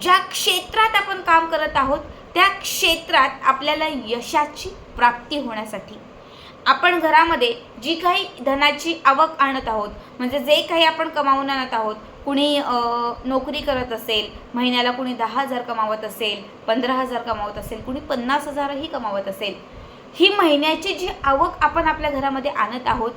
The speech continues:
या आवकमध्ये वाढ करण्यासाठी किंवा जो काही पैसा आपण घरामध्ये आणत आहोत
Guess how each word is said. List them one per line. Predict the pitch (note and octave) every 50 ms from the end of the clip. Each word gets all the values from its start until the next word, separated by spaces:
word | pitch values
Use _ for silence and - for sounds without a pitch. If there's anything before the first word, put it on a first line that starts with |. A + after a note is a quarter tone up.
| - - - - - -
या | A#3+ A#3 B3 D#4 E4+ E4 D#4 -
आवकमध्ये | D4+ C#4+ C#4+ D4 C#4+ D4 C#4+ B3+ B3 A3+ - C4+ C#4 D4 - - - - - -
वाढ | G3 G3+ B3+ B3+ A#3+ B3+ C4 C4
करण्यासाठी | C#4 C#4+ - C#4+ C4 A#3 G#3+ G3+ G3+ - F#3+ F3+ - - - C4+ D4 - - - - - - -
किंवा | B3+ C4 C4 C4+
जो | C4 - C4+
काही | C#4+ D4 D#4+ D4+ D4+
पैसा | D4+ D4+ C4 B3 B3 C#4+ C4
आपण | C4 C4 C4 C4
घरामध्ये | B3 B3 A#3+ A#3+ A#3 A3+ A#3+ A#3+
आणत | - A3 G#3+ A3+ A#3+ -
आहोत | A3+ A3 A#3+ B3